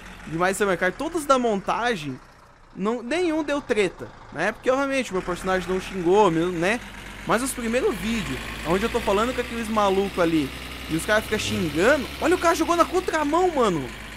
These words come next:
Tem que ficar tomando muito cuidado. É, onde os caras me xingaram, mano, deu treta aquilo lá, velho,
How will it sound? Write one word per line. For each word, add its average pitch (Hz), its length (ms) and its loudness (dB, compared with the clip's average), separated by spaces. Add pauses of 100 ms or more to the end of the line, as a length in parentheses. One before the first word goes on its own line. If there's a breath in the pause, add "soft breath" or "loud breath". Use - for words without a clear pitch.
(240)
Tem - 100 -4
que - 60 -10
ficar 247 180 -2
tomando 202 220 -2
muito 190 180 -4
cuidado. 151 320 -2 (540)
É, 156 220 0
onde 220 200 0
os 240 120 -6
caras 233 240 2
me 240 80 -2
xingaram, 226 560 2
mano, 196 180 0
deu 214 160 2
treta - 380 -6
aquilo 254 240 -2
lá, 277 180 2
velho, 147 260 0